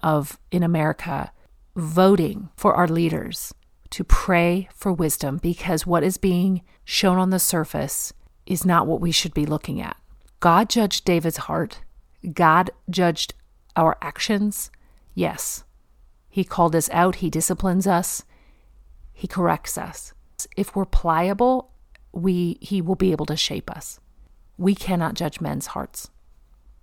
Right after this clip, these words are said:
We cannot. From a political perspective, I encourage people to put aside personalities and focus on policies. Both of the people running for president, as well as the people running for vice president,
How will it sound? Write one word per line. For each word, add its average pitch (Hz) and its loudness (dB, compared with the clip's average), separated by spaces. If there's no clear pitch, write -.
We 175 0
cannot. - -6
From 202 4
a - 6
political 196 6
perspective, 185 -2
I 170 2
encourage 175 -2
people 180 2
to 170 0
put 170 4
aside 160 0
personalities 170 -2
and 180 -4
focus 180 -2
on 160 -4
policies. - -2
Both 190 4
of 240 0
the 233 -4
people 196 -2
running 170 0
for 175 -12
president, 196 -4
as 160 -4
well 165 2
as 180 -4
the - -6
people 180 -4
running 156 -2
for 175 -8
vice 143 -6
president, 202 -2